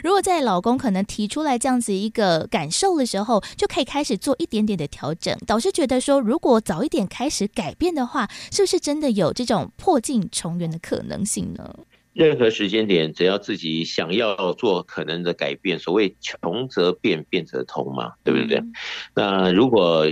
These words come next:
Speaker 2: 有改变，啊，有调整，当然就有机会、有希望了。如果没有动静，啊，然后自以为是的这样子的继续过活，那当然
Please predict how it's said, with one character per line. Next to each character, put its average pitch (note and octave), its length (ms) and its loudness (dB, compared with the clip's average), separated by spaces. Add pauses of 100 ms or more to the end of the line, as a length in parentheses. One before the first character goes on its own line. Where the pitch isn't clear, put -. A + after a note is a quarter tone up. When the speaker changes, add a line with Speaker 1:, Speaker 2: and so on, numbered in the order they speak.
Speaker 2:
有 F#2 380 4
改 D#2 180 0
变， G#2 360 0 (380)
啊， F2 240 -2
有 F#2 140 4
调 A2 260 0
整， F#2+ 280 -2 (160)
当 G#2 100 -4
然 G2+ 80 -2
就 G#2 100 -2
有 C2+ 100 -2
机 G2+ 260 -6
会、 G2+ 160 2
有 C2 100 0
希 - 260 -6
望 D#2+ 300 -2
了。 B1+ 140 -14 (560)
如 A#2 120 6
果 G#2+ 240 6
没 B2 100 2
有 G2+ 200 2
动 A#2 260 0
静， F2+ 420 -4
啊， C#2+ 540 -6
然 D2 140 -4
后 F#2 140 0
自 - 220 -6
以 D2+ 80 -4
为 D2+ 140 0
是 D#2+ 360 -4
的 C#2+ 380 0
这 - 120 -2
样 D#2+ 220 -4
子 - 100 -16
的 C2 120 -6
继 F2+ 160 -2
续 C2+ 380 -6 (120)
过 F2 200 4
活， B1+ 360 0
那 E2+ 100 0
当 D#2+ 160 -2
然 C2 260 -4